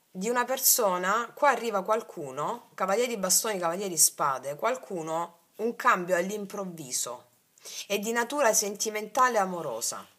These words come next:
o emozionale, perché c'è un cinque di coppe, una situazione, una persona che,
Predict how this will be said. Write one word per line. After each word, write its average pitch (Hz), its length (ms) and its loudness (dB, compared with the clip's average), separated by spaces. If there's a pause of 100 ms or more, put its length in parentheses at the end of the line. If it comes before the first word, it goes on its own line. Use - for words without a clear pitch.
(500)
o 277 300 8
emozionale, 170 880 0
perché 156 240 -6
c'è 208 120 -4
un 208 60 -6
cinque 226 360 -4
di 180 80 -4
coppe, - 460 -6
una 320 240 2
situazione, 220 560 0
una 214 120 2
persona 220 540 -2
che, 180 340 0